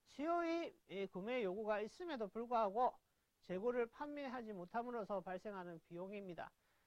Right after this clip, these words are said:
자, 여기에서 바-, 발생하는 모든 손실을 재고 부족 비용이다라고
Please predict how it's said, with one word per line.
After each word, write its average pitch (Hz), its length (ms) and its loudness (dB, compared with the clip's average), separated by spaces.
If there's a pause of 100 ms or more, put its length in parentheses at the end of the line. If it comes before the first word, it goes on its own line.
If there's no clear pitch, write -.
(240)
자, 202 180 4
여기에서 311 500 8
바-, 233 240 -10
발생하는 254 520 0
모든 285 320 2
손실을 233 720 0
재고 185 360 0
부족 233 360 -2
비용이다라고 196 1120 -2